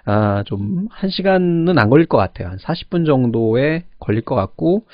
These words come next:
어, 일, 이, 삼 이렇게 되겠는데, 뭐, 우선은,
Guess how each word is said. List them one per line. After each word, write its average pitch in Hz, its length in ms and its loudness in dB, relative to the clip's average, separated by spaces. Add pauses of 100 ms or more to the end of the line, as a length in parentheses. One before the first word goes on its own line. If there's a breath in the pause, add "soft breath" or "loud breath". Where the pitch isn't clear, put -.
(300 loud breath)
어, 98 200 -2
일, 170 340 4
이, 143 240 8
삼 143 440 4
이렇게 120 240 -2
되겠는데, 101 880 0
뭐, 113 180 0
우선은, 151 680 4